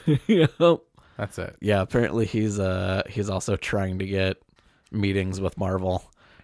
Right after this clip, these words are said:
Speaker 1: now that he knows that Black
Speaker 2: <laughs>
Speaker 1: Adam is
Speaker 2: Yeah.
Speaker 1: not <laughs> going to really be a
Speaker 2: Be
Speaker 1: thing
Speaker 2: their
Speaker 1: going
Speaker 2: flagship,
Speaker 1: forward.
Speaker 2: yeah.
Speaker 1: Yep.
Speaker 2: Yeah.
Speaker 1: <laughs> It did, didn't quite do the business that <laughs> he was absolutely sure it was gonna do.
Speaker 2: Whoopsie doodles.
Speaker 1: Mm, he had to, like, he tweeted out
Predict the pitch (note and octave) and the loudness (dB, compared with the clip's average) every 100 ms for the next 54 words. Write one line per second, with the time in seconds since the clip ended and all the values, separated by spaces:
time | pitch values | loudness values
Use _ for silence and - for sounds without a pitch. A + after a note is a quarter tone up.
0 | - G2+ F#2+ F#2 F#2+ F2+ F#2 F#2 F#2+ G2 | -4 -2 0 0 0 2 2 0 0 -2
1 | - G#2 F#2+ A#2+ G2 G2 G2 G#2 A2+ A#2 | -2 0 2 4 4 4 4 4 4 6
2 | - F3 D3+ A#2 G3 E3+ B2 B2+ C#3+ D#3+ | 6 4 2 4 6 6 4 4 4 2
3 | B2 A2+ G#2+ G#2+ G#2+ - A2+ A2 G#2+ A2 | 2 0 0 0 -2 2 2 4 2 2
4 | A2+ G2+ B2+ C3+ C#3 D3 C3 A2+ A#2 A#2 | 2 4 4 6 6 4 2 0 2 2
5 | B2+ A2 _ - E3+ A3 G3 G#2 G#2 G#2+ | -2 -4 _ -14 -10 -8 -8 -8 -6 -6
6 | - F#3 D#3 - - - - G2+ - A2 | -4 -2 -2 -4 -16 -20 -8 -8 -2 -4
7 | G2 A#2+ C3 G#2+ - C3 A2+ A#2+ A2+ G2+ | -2 -2 -2 -2 2 2 4 2 2 2
8 | A2+ G#2+ G#2 G2+ - A2+ G2+ - - D3 | 0 2 2 0 0 -2 -2 -4 -4 2
9 | G#3 - D3 _ - A#2+ A2 _ - - | 2 2 -4 _ -4 -2 -4 _ -20 -20
10 | _ - B2 A#2+ A2 - B2+ A2+ B2 A2+ | _ -8 0 2 0 0 0 0 0 0
11 | A2 G#2+ - A2 G#2 G#2 C3 D3+ E3+ D#3+ | 2 0 0 2 2 2 2 2 2 2
12 | D3 F#3+ - - G#3 G3+ - D3 F3 F3 | -2 -4 -6 -6 -6 -4 6 10 10 8
13 | - G3 D#3+ D3 C#3+ C#3+ C#3 C#3 C#3 B2+ | 0 2 6 8 10 10 8 8 6 2
14 | A#2+ A#2+ B2 - B2 C3 B2+ C3 A#2 G#2+ | 0 0 -2 -2 0 0 0 2 2 2
15 | G#2 - - A#2 G#2+ - - A2+ A2 G#2+ | -2 -6 -6 -6 -6 -10 -4 -2 0 0
16 | G2 G2+ G#2 G#2 | 0 2 2 0